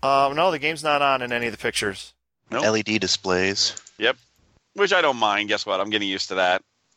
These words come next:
Speaker 3: I'm still not a fan, but, like
Speaker 2: I'm not a fan, but I, they're necess-, they're starting to become a necessity, I hate to say.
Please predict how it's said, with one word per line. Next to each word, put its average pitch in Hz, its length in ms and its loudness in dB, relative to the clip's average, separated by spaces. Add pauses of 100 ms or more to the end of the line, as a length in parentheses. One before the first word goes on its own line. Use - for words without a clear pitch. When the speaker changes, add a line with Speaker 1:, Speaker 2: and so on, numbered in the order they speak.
(480)
Speaker 3:
I'm 123 140 0
still - 220 -2
not 95 120 2
a 87 40 -4
fan, 90 520 -2
but, 90 120 2
like 92 140 4
Speaker 2:
I'm 180 60 0
not 247 120 2
a 165 40 0
fan, 156 360 2
but 120 140 0
I, 127 120 4 (300)
they're 143 180 0
necess-, 135 420 -2
they're 151 180 -2
starting 170 280 2
to 139 40 -6
become 131 180 -2
a 127 40 -6
necessity, 113 460 -4
I 98 80 0
hate 98 200 0
to - 40 -12
say. 87 360 -2